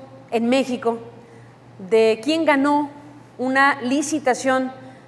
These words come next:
sumamente controvertida por el proyecto mismo y por el proceso de licitación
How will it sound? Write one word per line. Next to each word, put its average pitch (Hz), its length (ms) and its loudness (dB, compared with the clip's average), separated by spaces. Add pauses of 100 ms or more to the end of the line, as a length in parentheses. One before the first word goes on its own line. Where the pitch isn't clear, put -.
(100)
sumamente 302 1000 -2
controvertida 220 1040 0 (180)
por 233 200 4
el 233 160 2
proyecto 262 520 0
mismo 269 460 0 (220)
y 269 160 0
por 233 240 2
el 226 100 2
proceso 294 440 -2
de 269 80 -2
licitación 233 640 -2